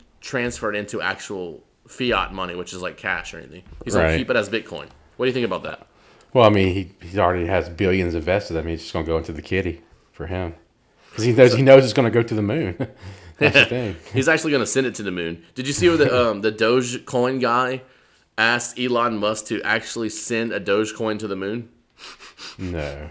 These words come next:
Speaker 1: Yeah, like, he literally asked, 'cause that's, like, the whole joke, right? It's gonna go to the moon. By the way, they, they're pretty much predicting Dogecoin's done. It's over.
Speaker 2: Yeah, well, I knew
Speaker 1: It's
Speaker 2: that was gonna happen.
Speaker 1: But anyway, did
Speaker 2: It's
Speaker 1: you,
Speaker 2: a
Speaker 1: uh,
Speaker 2: joke.
Speaker 1: speaking, speaking of cars, did you see? Um, I'm just gonna go,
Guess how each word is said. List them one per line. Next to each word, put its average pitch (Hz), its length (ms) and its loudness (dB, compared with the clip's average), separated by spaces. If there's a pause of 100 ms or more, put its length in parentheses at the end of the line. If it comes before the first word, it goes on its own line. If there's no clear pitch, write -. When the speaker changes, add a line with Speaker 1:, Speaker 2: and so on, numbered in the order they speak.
(100)
Speaker 1:
Yeah, 117 220 2
like, 104 140 0
he 123 120 0
literally 131 560 6
asked, 101 240 -4
'cause 123 80 -6
that's, 135 240 0
like, 120 160 -4
the 95 100 -6
whole 104 180 0
joke, 92 280 -2
right? 87 420 -8
It's 107 140 -10
gonna 160 200 -2
go 160 180 0
to 151 100 -12
the 135 120 -4
moon. 135 500 -2 (420)
By 127 160 4
the 123 60 6
way, 117 160 4
they, 101 200 -4
they're 127 200 2
pretty 147 200 2
much 131 160 0
predicting 107 360 -2
Dogecoin's 90 580 -4
done. 80 340 -10 (120)
It's - 140 -10
over. 80 300 -12 (500)
Speaker 2:
Yeah, 82 280 -10
well, 87 120 -10
I - 20 -6
knew 87 160 -4
Speaker 1:
It's 80 100 -2
Speaker 2:
that 80 60 -6
was 78 80 -14
gonna 78 160 -10
happen. 82 280 -10 (140)
Speaker 1:
But 104 160 -2
anyway, 78 420 -6 (200)
did 110 140 -4
Speaker 2:
It's 98 80 -10
Speaker 1:
you, 113 80 -4
Speaker 2:
a 110 40 -2
Speaker 1:
uh, 113 60 0
Speaker 2:
joke. 104 100 4
Speaker 1:
speaking, 151 340 -2 (440)
speaking 160 240 2
of 113 80 -2
cars, 120 400 0
did 101 100 -10
you 120 80 -4
see? 120 300 -4
Um, 92 260 -6
I'm 101 80 -4
just 101 80 -8
gonna 104 140 -6
go, 87 380 -6